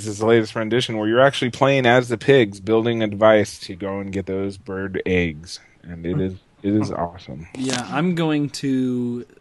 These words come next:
Speaker 2: say an app from the same developer, Angry Birds Star Wars. Love
Speaker 1: Mm.
Speaker 2: it. It's, uh, it's the perfect mesh of Star Wars and Angry Birds,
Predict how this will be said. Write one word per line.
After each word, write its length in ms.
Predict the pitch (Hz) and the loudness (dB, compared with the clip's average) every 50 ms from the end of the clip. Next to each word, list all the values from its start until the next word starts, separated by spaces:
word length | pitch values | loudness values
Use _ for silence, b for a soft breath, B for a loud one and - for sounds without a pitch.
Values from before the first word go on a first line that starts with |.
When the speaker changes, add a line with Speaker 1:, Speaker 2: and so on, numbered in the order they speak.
| _ _ _ _ _ _ _ _ _ _ | _ _ _ _ _ _ _ _ _ _
Speaker 2:
say 300 | - - - - 139 135 | -12 -10 -8 -6 -4 -4
an 100 | 131 131 | -4 -4
app 200 | 131 127 123 - | -4 -6 -6 -8
from 220 | - - 135 127 | -10 -8 -8 -6
the 80 | 123 117 | -6 -8
same 300 | - - 143 135 135 127 | -6 -4 -4 -4 -2 -4
developer, 760 | 123 117 117 127 139 147 135 - - 123 117 120 120 120 - _ _ _ | -6 -6 -4 -4 -2 -2 -2 -4 -6 -10 -10 -10 -12 -14 -16 _ _ _
Angry 320 | 143 147 151 143 139 139 135 | -2 -2 -2 0 -2 -2 -2
Birds 480 | 127 131 123 123 127 120 120 120 117 - | -2 -4 -4 -4 -6 -8 -10 -12 -14 -12
Star 420 | - - - 139 131 127 123 123 | -12 -10 -8 -8 -8 -8 -8 -8
Wars. 540 | 117 113 117 113 113 117 120 - - - - _ _ _ _ _ _ _ _ _ _ _ _ - - b b b b b b _ - | -8 -10 -12 -14 -18 -18 -18 -18 -18 -18 -20 _ _ _ _ _ _ _ _ _ _ _ _ -18 -18 b b b b b b _ -4
Love 220 | 131 139 139 127 123 | -2 0 0 0 -4
Speaker 1:
Mm. 80 | 120 | -8
Speaker 2:
it. 80 | 120 - _ _ _ _ - | -10 -12 _ _ _ _ -4
It's, 340 | 147 143 139 - - - | -4 -4 -4 -4 -8 -8
uh, 260 | 143 135 135 135 131 131 | -6 -6 -4 -6 -6 -6
it's 260 | 139 139 131 - - - | -8 -10 -10 -10 -12 -10
the 360 | - 139 131 131 127 127 127 | -6 -4 -4 -4 -4 -6 -8
perfect 640 | - - - 156 156 160 - 175 170 165 165 - - - _ | -10 -12 -10 -8 -8 -8 -6 -8 -10 -10 -10 -16 -20 -20 _
mesh 680 | _ 156 139 135 135 135 123 123 123 120 - - - - - - | _ -12 -10 -8 -8 -6 -6 -8 -8 -10 -10 -14 -14 -16 -16 -14
of 320 | 127 123 123 117 120 120 - | -12 -12 -10 -12 -14 -16 -14
Star 320 | - - - 147 143 143 | -16 -10 -6 -4 -4 -2
Wars 320 | 143 143 147 147 147 139 135 | -2 -2 -4 -4 -4 -6 -6
and 80 | 131 123 | -8 -8
Angry 200 | 127 123 127 127 | -8 -6 -6 -6
Birds, 500 | 123 123 120 123 123 120 120 - - | -6 -6 -6 -6 -8 -8 -10 -14 -20